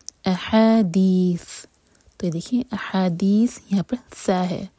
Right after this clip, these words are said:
سین نہیں، سین کی آواز نہیں آنی چاہیے۔ احادیث نہیں، احادیث۔ احادیث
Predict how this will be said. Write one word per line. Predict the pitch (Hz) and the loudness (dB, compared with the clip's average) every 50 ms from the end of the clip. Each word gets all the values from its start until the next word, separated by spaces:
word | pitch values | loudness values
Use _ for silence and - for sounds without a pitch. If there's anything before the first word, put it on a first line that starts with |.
| _ _ - - _ _ _ _ _ _ | _ _ -20 -20 _ _ _ _ _ _
سین | - - - - - 220 214 202 | 2 2 2 4 2 2 2 2
نہیں، | 180 170 165 170 - - _ _ _ _ | 2 0 0 -4 -6 -12 _ _ _ _
سین | - - - - 226 220 208 | -4 -2 0 2 4 2 2
کی | 196 - 180 | 2 0 -2
آواز | 170 170 160 - - | -4 -4 -6 -6 -6
نہیں | 185 180 | -6 -4
آنی | 175 170 175 | -4 -6 -6
چاہیے۔ | - - 190 208 226 - | -6 -4 -4 -4 -4 -6
احادیث | 208 - - - 190 180 170 196 208 220 226 - - | -8 -8 -6 -6 -4 -2 0 0 2 2 2 2 2
نہیں، | 254 233 254 349 381 - _ _ - _ _ _ _ - - | 2 2 0 0 -4 -10 _ _ -20 _ _ _ _ -4 -2
احادیث۔ | 185 185 - - 202 202 202 196 190 185 170 180 202 196 196 202 202 202 196 190 - - - - - _ _ _ _ _ _ _ _ _ _ _ _ _ _ _ _ _ _ _ _ _ _ _ _ _ _ - - - | -2 -2 -2 0 2 2 2 2 2 0 0 2 2 4 4 4 4 4 2 0 -2 -6 -12 -16 -18 _ _ _ _ _ _ _ _ _ _ _ _ _ _ _ _ _ _ _ _ _ _ _ _ _ _ -12 -6 -6
احادیث | 185 175 - - 202 196 185 180 180 170 185 202 208 208 202 185 - - | -4 -4 -2 0 0 2 2 2 2 2 2 4 4 4 4 2 2 0